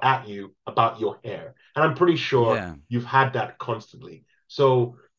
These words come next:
Speaker 1: what made you decide to stick with that as a choice, as opposed to saying, "I'm gonna change my hair, my look," and so on?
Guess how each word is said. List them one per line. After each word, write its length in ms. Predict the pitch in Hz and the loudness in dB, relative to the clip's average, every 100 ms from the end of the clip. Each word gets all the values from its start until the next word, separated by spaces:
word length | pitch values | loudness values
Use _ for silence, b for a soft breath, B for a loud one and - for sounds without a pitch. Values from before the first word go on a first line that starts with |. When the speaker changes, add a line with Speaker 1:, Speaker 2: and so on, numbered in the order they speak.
| _ _ - | _ _ -2
Speaker 1:
what 320 | 123 185 175 | 4 4 6
made 320 | 190 190 135 | 4 4 0
you 80 | 160 | -10
decide 400 | 135 - 127 123 | -10 -6 -6 -6
to 80 | 123 | -12
stick 500 | - - 196 180 143 | -14 2 2 2 -4
with 180 | 135 | -4
that 240 | 123 127 - | -4 -6 -6
as 140 | - - | -6 -6
a 60 | - | -12
choice, 580 | - 170 - - - - | -2 2 2 -2 -14 -4
as 140 | 117 | -2
opposed 360 | 120 123 120 120 | -2 0 0 0
to 60 | 107 | -6
saying, 440 | 117 110 104 104 - _ _ | -2 0 0 -4 -12 _ _
"I'm 140 | - 180 | 0 4
gonna 160 | 175 | 4
change 260 | - 143 120 | 4 0 2
my 120 | 110 | -2
hair, 360 | 110 139 104 - 110 | -2 -2 -2 -4 -4
my 140 | 110 | -2
look," 280 | 107 101 - | -2 -4 -6
and 140 | 98 95 | -14 -10
so 200 | 92 | -10
on? 100 | 92 | -10